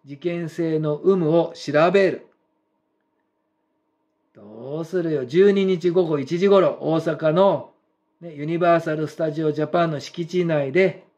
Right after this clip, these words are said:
植え込みの中から、作業中の男性従業員が複数の人骨のようなものを発見。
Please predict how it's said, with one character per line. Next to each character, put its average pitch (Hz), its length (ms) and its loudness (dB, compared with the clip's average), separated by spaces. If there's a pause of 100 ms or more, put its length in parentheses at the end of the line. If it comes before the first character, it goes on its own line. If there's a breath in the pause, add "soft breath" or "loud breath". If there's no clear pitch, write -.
(420)
植 156 180 -6
え 185 40 -2
込 185 180 -4
み 175 120 -4
の 170 120 -4
中 151 240 -6
か - 100 -18
ら、 - 80 -20 (760)
作 139 140 -12
業 175 280 -2
中 170 240 -2
の 160 100 -4
男 165 280 0
性 160 220 -2
従 160 300 0
業 156 220 -2
員 131 120 -8
が 151 240 -4 (460 soft breath)
複 254 480 -4
数 254 440 4
の 202 200 2
人 147 300 -6
骨 143 260 -10
の 143 80 -6
よ 139 200 -6
う - 20 -8
な 123 120 -12
も 123 140 -14
の 170 220 2
を 175 80 4
発 127 280 -8
見。 143 280 -12